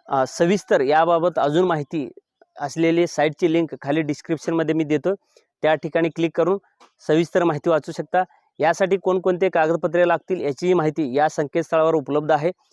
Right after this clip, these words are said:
संकेतस्थळ पण कोणतं आहे ते सांगतो, डब्ल्यू डब्ल्यू डॉट एम एच शेती डॉट कॉम या संकेतस्थळावर गेल्यानंतरनं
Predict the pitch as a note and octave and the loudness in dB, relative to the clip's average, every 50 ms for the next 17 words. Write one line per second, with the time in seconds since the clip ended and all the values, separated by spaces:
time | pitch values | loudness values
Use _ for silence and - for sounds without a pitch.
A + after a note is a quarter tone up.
0 | _ _ _ - - D#3 D3 C3+ G3 F#3+ - - G3+ G3 F3+ G3 G3 F#3+ E3+ F3+ | _ _ _ -6 -4 -4 -2 0 -2 -2 0 0 -2 0 0 0 -2 0 0 0
1 | E3 E3 F3 F3 D#3+ E3+ F3 - F3 D#3+ D#3 C#3+ - F3+ G3 - _ _ _ _ | 0 2 0 0 2 0 -2 0 0 -2 -2 -2 -2 -2 -2 -2 _ _ _ _
2 | _ - - C3 C3 D3+ D3 D3+ F3 F#3 F3 F3+ F3+ E3+ F3+ F#3 E3+ E3+ F3 F3 | _ -18 -12 -4 0 0 2 4 2 4 4 4 2 2 2 2 4 2 2 2
3 | - - - - C#3+ C#3+ D3 D#3+ E3+ E3+ _ - - - - - D3+ C#3 F#3 E3+ | 0 -6 -12 -6 -4 -2 0 0 0 -2 _ -6 -20 -16 -8 -6 -4 -2 0 2
4 | D#3+ D#3 D3 - - D#3 B2+ A#2 - C#3 D3+ D#3+ - - D#3+ D3 - F3 D#3+ - | 2 2 0 0 -2 -4 -4 -2 -2 -2 -2 -2 0 -2 -4 -2 -2 -6 -6 -2
5 | - E3+ E3 E3 E3 D#3 D#3 D3+ D#3 D#3+ D#3 D3+ D3 - D#3+ C#3+ C3+ | 0 2 2 2 2 2 2 2 2 2 0 0 0 -2 -2 -2 -2